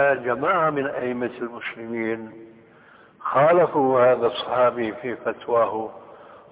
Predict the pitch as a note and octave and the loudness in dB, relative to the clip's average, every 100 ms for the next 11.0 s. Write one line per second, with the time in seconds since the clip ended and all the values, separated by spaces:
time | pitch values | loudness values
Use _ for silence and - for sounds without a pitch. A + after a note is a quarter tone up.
0 | - D3 F3+ E3 D3 C3 D3+ F#3+ D3 C#3+ | -2 2 4 4 2 -2 2 4 4 2
1 | B2 B2 - C#3+ - B2 A#2+ C3 B2 A2 | 4 2 2 -2 -2 -4 -2 0 2 4
2 | A2 A2 A2+ - - - - - - C#3 | 2 2 -8 -14 -20 -20 -20 -20 -8 0
3 | D3+ E3+ C#3+ C#3+ C#3+ D#3 C#3+ C3+ B2+ A#2+ | 2 2 0 0 0 0 0 -2 0 0
4 | B2 C3+ - A#2 G#2+ A#2+ B2 G2+ A2+ - | 0 -2 -2 -6 -4 0 0 0 -4 -12
5 | - - - - - - - _ - A#2+ | -16 -20 -20 -20 -20 -20 -20 _ -6 2
6 | B2 A#2+ B2 A#2 - - - C#3 F#3+ G3+ | 4 6 6 4 2 -4 -2 0 4 4
7 | - D3+ D3+ - C#3 B2+ C3+ C3+ C3 B2+ | 6 4 4 0 -6 -4 -2 -2 -2 -2
8 | - C#3+ C3 - B2 C3 E3 B2+ C3 A#2+ | 0 0 0 0 -2 0 0 0 -2 -4
9 | A#2+ - D3+ - C3+ A2 D3+ C3 A#2+ A2+ | -4 -4 -4 2 2 2 -2 -2 -2 -4
10 | A2+ A#2 C#3+ B2+ A#2 A#2+ C#3+ C3+ A#2 | -10 0 2 2 2 4 4 2 -2